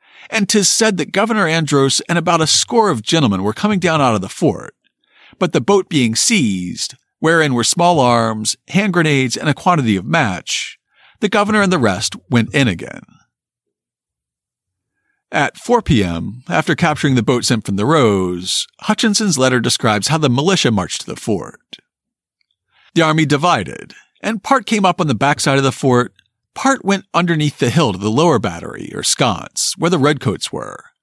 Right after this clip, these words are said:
who immediately upon their approach retired up to the fort to their master, who rebuked them for not firing on our soldiers, and, as I am informed, beat some of them. When the soldiers came to the battery or sconce, they presently turned the great guns about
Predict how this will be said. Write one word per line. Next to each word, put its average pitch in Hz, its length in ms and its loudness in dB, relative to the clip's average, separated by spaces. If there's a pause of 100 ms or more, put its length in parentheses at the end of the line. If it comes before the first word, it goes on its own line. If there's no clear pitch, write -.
(420)
who 233 100 4
immediately 202 540 2
upon 151 260 2
their 120 160 4
approach 110 580 -2
retired 190 460 2
up 165 80 -4
to - 80 -6
the 156 80 -2
fort - 320 -2
to - 80 -4
their 107 140 0
master, - 560 -2 (320)
who 226 160 2
rebuked 247 380 0
them 101 100 0
for 120 100 -2
not 127 220 0
firing 127 280 4
on 107 120 0
our 101 100 -2
soldiers, - 720 -2
and, 120 480 -2
as 123 180 0
I 110 120 2
am 98 100 0
informed, 104 720 0 (360)
beat 262 200 -2
some 92 180 0
of 82 120 -10
them. - 180 -12 (1200)
When 254 140 0
the 233 60 4
soldiers 202 400 2
came 190 220 0
to 139 60 -2
the 127 100 2
battery 135 400 2
or 104 60 2
sconce, 107 480 0
they 202 160 2
presently 202 440 0
turned 196 260 0
the 190 80 2
great 170 280 -2
guns 147 260 0
about 139 400 -2